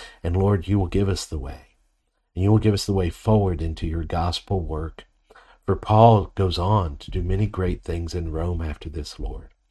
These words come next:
And we know these things, and we have some of his letters that he wrote from there. And, and Lord, we know that he continued to minister mightily the gospel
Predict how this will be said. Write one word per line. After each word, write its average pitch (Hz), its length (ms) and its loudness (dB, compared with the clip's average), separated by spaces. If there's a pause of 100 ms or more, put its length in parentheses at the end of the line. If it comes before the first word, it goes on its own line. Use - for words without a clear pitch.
(300)
And 95 160 0
we 104 140 4
know 135 240 4
these 104 260 -2
things, 76 360 -10
and 95 100 -2
we 98 120 -2
have 110 220 2
some 113 240 2
of 113 100 4
his 107 200 0
letters 113 360 2
that 78 100 -6
he 78 80 -6
wrote 80 280 -6
from 82 180 -10
there. 82 240 -6
And, 82 160 -8 (360)
and 98 140 0
Lord, 107 240 4
we 101 120 0
know 101 240 2
that 92 180 -4
he 104 120 -2
continued 101 600 -2
to 98 60 -2
minister 92 520 -4
mightily 87 480 -2
the 78 100 -8
gospel 76 640 -10